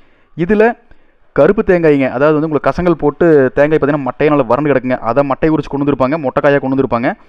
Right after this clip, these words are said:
அதனுடைய விலை பார்த்தீங்கன்னா ஒரு கிலோங்க அறுபத்தி ஒரு ரூபா முப்பத்தொன்பது காசுல இருந்துங்க, அதிகபட்சமா ஒரு கிலோ எழுபத்தி ஒரு ரூபா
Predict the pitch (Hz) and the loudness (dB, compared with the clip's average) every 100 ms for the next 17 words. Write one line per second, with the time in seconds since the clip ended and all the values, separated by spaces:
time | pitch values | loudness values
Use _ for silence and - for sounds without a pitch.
0 | _ - - - 117 160 202 185 156 196 | _ -20 -20 -6 -2 0 2 2 4 2
1 | 196 - 131 147 190 _ _ - 139 147 | 2 0 0 -2 -4 _ _ -4 0 0
2 | - 180 208 160 208 - - 120 175 214 | 0 0 2 0 -4 -6 -6 -2 0 0
3 | 196 190 165 147 196 147 170 175 156 139 | -2 0 0 0 -2 -2 -4 -2 -2 0
4 | 151 156 151 123 123 170 - _ _ - | 0 0 0 0 -2 -2 -6 _ _ -6
5 | 131 214 202 - 185 185 147 135 147 - | -2 0 0 0 0 0 0 2 0 0
6 | - - - 131 165 220 214 170 147 165 | -4 -20 -6 0 2 0 0 2 2 0